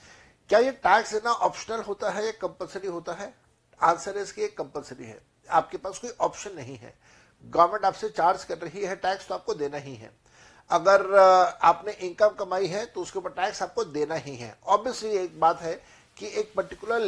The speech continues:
limit of income आपके लिए exempt होती है ताकि आप अपने day to day basic, अ, जो requirements हैं, जो basic ज़रूरतें हैं उनको पूरा कर सकें।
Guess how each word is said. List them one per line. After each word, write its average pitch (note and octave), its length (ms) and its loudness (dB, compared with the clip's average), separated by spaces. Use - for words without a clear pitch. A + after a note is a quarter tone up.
limit G#3+ 480 -2
of F#3+ 260 0
income F#3+ 320 -8
आपके F#3+ 240 -6
लिए G#3 260 -12
exempt C#3+ 560 -2
होती F3 200 -10
है C#3+ 380 -2
ताकि E3+ 300 0
आप E3+ 120 -4
अपने F#3 240 -8
day D#3+ 340 -6
to E3+ 120 -8
day D3 280 -6
basic, F#3+ 560 -2
अ, E3 600 4
जो F3 240 -2
requirements D#3+ 640 -4
हैं, C#3 260 -6
जो D#3+ 100 -4
basic E3+ 720 -6
ज़रूरतें E3 640 -2
हैं C3 300 -6
उनको F#3+ 240 0
पूरा G3+ 260 0
कर F3 160 -8
सकें। E3 320 -12